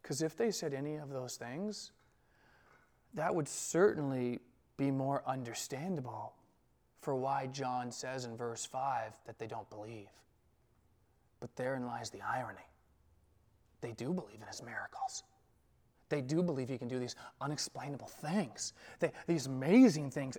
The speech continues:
and they really like it. And so if he can show up in Jerusalem during one of the three major festivals when everyone is there, especially the important religious people, then he certainly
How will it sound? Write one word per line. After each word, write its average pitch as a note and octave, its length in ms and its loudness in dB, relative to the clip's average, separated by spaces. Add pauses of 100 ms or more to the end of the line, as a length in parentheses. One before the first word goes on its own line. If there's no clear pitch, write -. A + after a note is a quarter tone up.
and C3 240 -6
they A#2+ 160 -6
really A#2+ 360 0
like D3+ 380 6
it. - 220 -6 (840)
And D3 80 -4
so D3+ 160 2
if - 80 -6
he A#3 100 2
can C4 140 4
show A3+ 240 0
up A3 100 -4
in F3 120 4
Jerusalem E3+ 600 2
during D3 280 2
one D3 100 2
of F3 80 2
the D#3 80 2
three E3 380 2 (180)
major D#3 340 4
festivals E3+ 680 0
when B2+ 120 -4 (340)
everyone F3 420 10
is C3+ 120 2
there, D3+ 380 8 (200)
especially D#3 380 4
the C3+ 80 4
important C#3+ 300 4
religious D3 340 6
people, A2+ 400 -2 (1080)
then C#3+ 80 0
he D3 120 -2
certainly E3 560 2